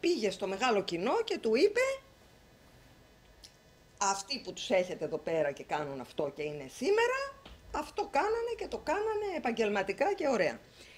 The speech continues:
Η δουλειά της Φερνάντες δεν είναι αυτό, είναι μετά. «Εντάξει, παιδιά, έχουμε ένα πράγμα που πρέπει να το χτίσουμε από την αρχή». Πώς το χτίζουμε;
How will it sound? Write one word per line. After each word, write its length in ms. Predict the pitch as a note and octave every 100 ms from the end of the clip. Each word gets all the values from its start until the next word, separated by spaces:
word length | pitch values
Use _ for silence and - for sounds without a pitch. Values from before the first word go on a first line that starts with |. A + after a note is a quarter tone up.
| -
Η 100 | -
δουλειά 260 | G#3 D4 A#4
της 140 | A4 -
Φερνάντες 580 | G4+ D4+ D#4 D#4+ G#4+ -
δεν 340 | B4+ B4 C#4
είναι 260 | G3 E3+ D3
αυτό, 360 | - - E3+ F#3
είναι 560 | C4 F4+ G#4+ A4 G#4+ G4+
μετά. 500 | G4 G#4+ D#4 A#2 - - - - - - -
«Εντάξει, 420 | - F#4 F4 -
παιδιά, 480 | B3 F#3 E3+ D3 C3
έχουμε 400 | A#3+ D4+ - D#4
ένα 220 | D#4 D#4 D4+
πράγμα 400 | D4 D#4 D#4 D4+
που 100 | C4+
πρέπει 240 | D#4 D#4
να 80 | D#4
το 100 | D4+
χτίσουμε 400 | - D#4 - C#4+
από 100 | C4
την 140 | C#4+
αρχή». 420 | C4+ C4 A3 D3 - - - - - - - - -
Πώς 220 | - G#4+ -
το 100 | -
χτίζουμε; 680 | - E3+ D#3 C3+ B2+ G2